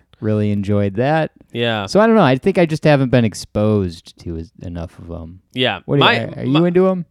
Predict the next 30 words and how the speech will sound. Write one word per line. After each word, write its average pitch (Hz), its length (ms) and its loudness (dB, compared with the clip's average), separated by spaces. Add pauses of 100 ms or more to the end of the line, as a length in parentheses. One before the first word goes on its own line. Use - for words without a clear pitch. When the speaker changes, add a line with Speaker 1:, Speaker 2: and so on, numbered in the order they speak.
Speaker 2:
I 247 200 0
do 214 320 -4
like 202 280 0
'em. 220 220 -6
Um, 151 480 -4
again, 160 400 0
though, 170 140 2
I 147 160 2
think 160 240 -4
I'm 139 100 0
like 127 240 -2
you. 127 160 2
I 135 80 4
just 127 140 0
haven't 117 260 -2
seen 113 260 -8
a 120 60 -4
ton 131 220 -2
of 139 120 0
'em. 165 300 -2
I've 117 180 -8
seen, 120 180 -6
like, 110 140 -6
shockingly 123 680 -6
a 127 60 -2
low 120 240 -2
amount 113 360 -8
of 156 80 -8
them. 175 200 -4
But, - 200 -2